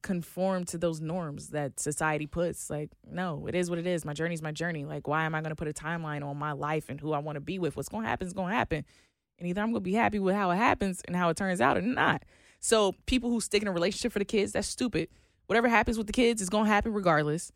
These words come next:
It's damage either way. Like, get out of that relationship. Stop staying in there for the kids,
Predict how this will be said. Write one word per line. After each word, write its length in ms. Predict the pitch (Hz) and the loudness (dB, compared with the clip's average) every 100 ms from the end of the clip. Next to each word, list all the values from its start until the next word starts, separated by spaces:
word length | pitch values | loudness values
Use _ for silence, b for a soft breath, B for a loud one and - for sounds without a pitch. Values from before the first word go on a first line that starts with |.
| _ - | _ -4
It's 180 | 175 156 - | -2 -4 2
damage 400 | 202 202 214 - - | 4 4 2 -2 -6
either 260 | 175 190 220 | -4 2 4
way. 360 | 185 165 160 - b b - | 4 0 -2 -8 b b -2
Like, 240 | 165 - 175 | -2 -2 0
get 140 | 196 | 4
out 100 | 202 208 | 6 6
of 40 | |
that 160 | 202 175 | 4 4
relationship. 580 | 175 175 165 - 147 | 2 0 -2 -4 -4
Stop 280 | 165 190 196 | 0 2 2
staying 240 | - 214 190 | 2 -2 0
in 80 | |
there 100 | 180 | -2
for 140 | 165 160 | -2 -4
the 60 | |
kids, 420 | - 147 127 - | -4 -4 -4 -10